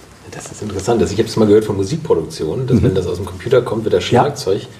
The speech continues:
Speaker 1: kriegt eine ganz leichte Fehlertoleranz,
Speaker 2: Ja.
Speaker 1: dass das Schlagzeug nicht so
Speaker 2: Ja.
Speaker 1: unmenschlich wirkt, ne?
Speaker 2: Ja.
Speaker 1: Also bei Fotografie ist
Speaker 2: Ja.
Speaker 1: das Gleiche. Und das Witzige ist ja,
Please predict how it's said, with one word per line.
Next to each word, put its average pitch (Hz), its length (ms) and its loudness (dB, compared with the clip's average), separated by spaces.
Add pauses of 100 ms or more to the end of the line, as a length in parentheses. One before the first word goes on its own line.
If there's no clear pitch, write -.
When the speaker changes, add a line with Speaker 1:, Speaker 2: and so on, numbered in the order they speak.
(140)
Speaker 1:
kriegt - 220 -12
eine 98 100 -2
ganz 131 280 -2
leichte 107 260 -2
Fehlertoleranz, 82 640 0
Speaker 2:
Ja. 175 80 6
Speaker 1:
dass - 140 -4
das - 100 -6
Schlagzeug - 500 -2
nicht 107 220 -6
so 123 80 2
Speaker 2:
Ja. 127 60 4
Speaker 1:
unmenschlich 98 480 0
wirkt, - 200 -4
ne? 90 80 -14 (140)
Speaker 2:
Ja. 123 140 2 (200)
Speaker 1:
Also 117 300 -2
bei 98 80 0
Fotografie 95 400 0
ist 120 60 0
Speaker 2:
Ja. 131 80 4
Speaker 1:
das 123 100 -2
Gleiche. 127 300 0
Und 90 80 0
das 92 120 -2
Witzige 135 300 0
ist 120 220 2
ja, 117 260 2